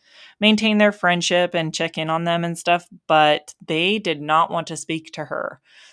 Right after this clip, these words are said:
So I don't know if the friendship ever repaired, but I do know that she said that,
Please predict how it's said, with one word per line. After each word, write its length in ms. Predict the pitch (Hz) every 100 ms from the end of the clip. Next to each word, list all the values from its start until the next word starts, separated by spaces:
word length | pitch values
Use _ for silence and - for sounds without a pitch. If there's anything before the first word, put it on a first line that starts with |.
| _
So 880 | - - 208 220 196 170 165 185 208 _ _ _ _ _ _ _ -
I 120 | 214
don't 280 | 233 226 202
know 400 | 196 196 190 190
if 200 | 180 175
the 100 | 170
friendship 560 | - 156 156 - 147 - _
ever 640 | 156 151 180 196 226 247 - - 220
repaired, 680 | 226 220 233 214 220 233 - 170
but 240 | 208 165
I 120 | 170
do 200 | 165 180
know 180 | 185 170
that 180 | 151 151
she 300 | - - 175
said 280 | 175 165 156
that, 300 | 147 139 139